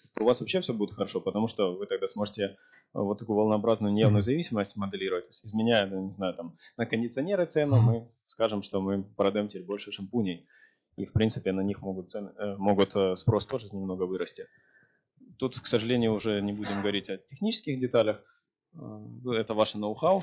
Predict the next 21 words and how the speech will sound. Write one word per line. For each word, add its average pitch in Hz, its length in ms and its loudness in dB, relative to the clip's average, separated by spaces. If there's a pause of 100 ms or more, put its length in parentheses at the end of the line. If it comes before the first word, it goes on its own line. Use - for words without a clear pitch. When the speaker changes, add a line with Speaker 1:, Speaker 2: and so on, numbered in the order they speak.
(140)
Speaker 1:
и 110 60 -8
наше 117 240 -4
ноу-хау, 123 540 0 (420)
но 117 80 4
если 127 220 2
вы 117 80 2
придумаете, 120 460 2
как - 180 -6
это 104 260 -2 (100)
красиво 113 440 0
сделать 104 600 2 (400)
и 107 100 -10
прям 98 340 -4 (120)
динамически 123 580 2
пересчитывать, 123 680 4 (200)
то 107 80 0
у 104 360 -4
вас 131 140 -8
будет 117 180 -6
хороший - 320 -12
продукт, - 280 -20